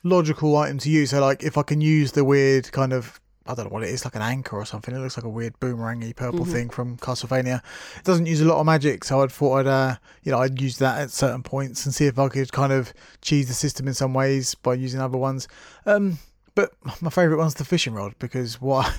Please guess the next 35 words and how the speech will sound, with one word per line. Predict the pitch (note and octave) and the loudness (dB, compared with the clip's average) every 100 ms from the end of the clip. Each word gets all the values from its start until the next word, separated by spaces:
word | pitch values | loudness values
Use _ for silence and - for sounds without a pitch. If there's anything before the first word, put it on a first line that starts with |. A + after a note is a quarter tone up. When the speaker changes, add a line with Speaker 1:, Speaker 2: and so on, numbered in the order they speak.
| - | -8
Speaker 1:
<laughs> | - - | -12 0
why | D3 C#3+ | 2 4
wouldn't | C#3+ C#3+ | 2 0
they | C#3 | 0
put | C#3+ D3+ | 2 0
a | C#3 | 0
fish-, | - C#3+ - | -2 -2 -2
why, | C#3 E3 | 2 2
why | F3+ E3 G#3 | 4 2 2
wouldn't | A3 A3 | 2 0
you | F3+ | 0
put | D#3+ | 0
a | C#3 | 0
fishing | D#3 C3 C3+ | 0 0 -2
rod | C3+ C3+ | 0 0
in | C3 | -2
your | C3 | -4
two | - - C3+ | -2 -2 0
D | B2+ | -2
platformer | C#3 G#2 - A#2 A#2 A#2 - | -2 -4 -6 -8 -6 -8 -10
for | - B2 A#2+ | -6 -6 -4
Speaker 2:
Of | - - | -8 -4
course. | - - - - - | -4 -4 -6 -8 -12
Speaker 1:
for | - - | -16 -12
fun | A#2 C3 C3 | -4 -2 0
times? | B2 B2 A#2+ | -2 -2 0
Yeah, | F#3+ | 2
it's | G#3+ A3+ | 2 0
just, | G3 E3 | 0 0
it's | G#3+ F#3 - | 2 2 2
just, | C#3+ C#3+ | -2 0
like, | C3+ - - - - _ - | 0 -2 -16 -20 -20 _ -6
ridiculous | C3 C3 - B2+ A#2+ C3+ | -2 0 0 -2 -2 -2
and | B2 | -4
i-, | A#2 | -6